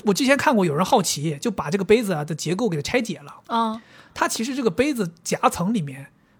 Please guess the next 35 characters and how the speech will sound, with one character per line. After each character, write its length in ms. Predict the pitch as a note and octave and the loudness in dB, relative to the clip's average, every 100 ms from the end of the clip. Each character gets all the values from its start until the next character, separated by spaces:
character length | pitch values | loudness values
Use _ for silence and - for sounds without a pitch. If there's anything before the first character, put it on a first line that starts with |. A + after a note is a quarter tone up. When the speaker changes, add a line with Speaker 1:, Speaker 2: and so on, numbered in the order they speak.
| _ | _
Speaker 1:
灌 180 | C#4+ C#4+ | 4 4
了 80 | A3 | 4
一 60 | |
种 120 | G#3 E3 | 0 0
液 220 | A#3+ D4 | 0 -2
体， 300 | - - - _ _ | -4 -12 -16 _ _
它 120 | C#4+ | -2
这 100 | D#4 | 0
个 80 | A#3+ | -2
所 100 | F3+ | 0
谓 80 | G3+ | 0
的 100 | F3+ | 0
摇 260 | D3+ E3+ | 0 2
一 60 | B3+ | 2
摇 280 | D3+ D3 F3+ _ _ | 0 -2 -4 _ _
降 300 | - A#3 D#3 | 0 0 2
温 180 | F#3+ G#3+ | 0 0
呢， 100 | F3 | -2
它 140 | G#3+ | -2
其 60 | - | -2
实 100 | F#3+ | -2
是 100 | G3+ | -2
靠 220 | - A3 | -4 -2
这 60 | G3+ | -2
个 60 | |
包 220 | E3 A#3+ | 4 6
裹 160 | C4 D3+ | 6 2
的 80 | C3+ | -4
液 220 | G#3+ C4 | 0 0
体 220 | D#3+ - | 0 -6
来 160 | C3 D3 | -8 -8
给 180 | D#3 E3 | -4 -4
里 140 | D3 | -2
面 120 | D3 | -2
的 80 | D#3 | -2